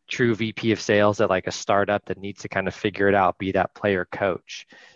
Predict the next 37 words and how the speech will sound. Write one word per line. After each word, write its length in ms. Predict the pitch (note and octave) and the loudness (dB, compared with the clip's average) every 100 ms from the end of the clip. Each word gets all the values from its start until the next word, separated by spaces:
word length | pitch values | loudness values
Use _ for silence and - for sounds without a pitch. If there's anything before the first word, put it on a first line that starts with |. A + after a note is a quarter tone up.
| _ - | _ -8
And 180 | F#2+ | -8
so 200 | F#2 G2+ | -4 0
I 80 | F#2 | 0
think 200 | - G#2+ | 0 -2
it's 140 | A#2 - | -4 -6
smart, 420 | - G2 G#2 G2 | -8 0 2 2
right? 220 | F2+ G#2 | 0 0
Before 260 | - - F#2+ | -2 -4 -6
you 120 | G2 | -4
go 140 | G2+ | 0
off 260 | F#2+ G2 - | 2 0 -2
and 200 | F2+ E2+ _ _ _ - | -10 -10 _ _ _ -8
kind 180 | G2+ | -4
of 80 | F2 | -2
take 240 | - G2 - | -2 -4 0
that 260 | F#2+ - | 0 0
risk, 420 | E2+ G2 F#2 - - - _ _ | 0 0 0 -4 -16 -20 _ _
kind 160 | - G#2+ | -6 -2
of 80 | |
experience 600 | G#2+ - - G2 G#2 G2+ - | -2 -4 -4 0 2 0 -4
the 100 | G2+ | -8
full 220 | - F#2 | -6 -8
spectrum 560 | - F2 E2+ - G#2 | -4 -4 -2 -2 -4
and, 160 | E2 E2+ _ - - _ - | -4 -12 _ -20 -20 _ -8
and 100 | F#2 | -2
get 140 | G2 | -2
to 100 | - | -2
decide 540 | F2 - - F2 F#2 | -4 -2 0 2 2
what 160 | F2+ F2 | 0 -4
you 140 | E2+ | -4
like 260 | D#2+ F2+ - | -4 -4 -2
about 240 | F2+ D#2+ | -2 -2
each 160 | - - | -4 -12
stage 320 | - F2 F#2+ | -4 -2 -2
of 80 | F2 | -2
that 220 | E2+ D#2+ | -2 -2
growth. 440 | - F2 F2+ - | -2 0 -2 -6